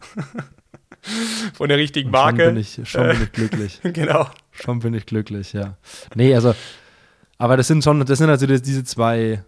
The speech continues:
Speaker 2: zwei Paar Schuhe irgendwie. Und da sind die Unterschiede wie Tag und Nacht. Also das ist wie Kurzdistanz und Langdistanz. Das sind quasi zwei Sportarten.
Speaker 1: Also das eine ist geil und das andere ist geiler. <laughs>
Speaker 2: So ist es.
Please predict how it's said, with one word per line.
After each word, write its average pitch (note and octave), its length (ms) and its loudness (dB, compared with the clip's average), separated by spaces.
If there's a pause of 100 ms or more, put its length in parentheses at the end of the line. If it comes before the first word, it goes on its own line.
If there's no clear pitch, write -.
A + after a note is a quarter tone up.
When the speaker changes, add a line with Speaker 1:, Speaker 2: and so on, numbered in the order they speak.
Speaker 2:
zwei A2+ 200 0
Paar G#2+ 160 -2
Schuhe A2+ 300 2
irgendwie. G2+ 420 -2 (260)
Und G2 240 -10
da G2+ 180 -2 (220)
sind - 180 -8
die G2 60 -6
Unterschiede G2+ 600 -2
wie G2+ 80 -6
Tag F#2+ 200 -2
und G2 80 -2
Nacht. G2 320 -6 (320)
Also G2 180 -6
das F#2+ 200 -10
ist G#2 180 -10
wie G2+ 160 0
Kurzdistanz G#2 720 -2
und G2 80 -2
Langdistanz. G2+ 540 -4
Das F#2+ 100 -8
sind G2+ 120 -4
quasi G2+ 320 -2
zwei G2+ 200 -2
Sportarten. G2+ 460 -2 (1400)
Speaker 1:
Also A#2+ 280 -6
das A#2 80 -14
eine A#2+ 240 -4
ist - 240 -10
geil C3+ 280 -2
und C#3 60 -4
das B2 120 -10
andere B2 180 -6
ist - 100 -10
geiler. A#2+ 380 -8 (1400)
<laughs> - 580 -4
Speaker 2:
So G#2+ 200 6
ist G2 80 2
es. F#2+ 200 -2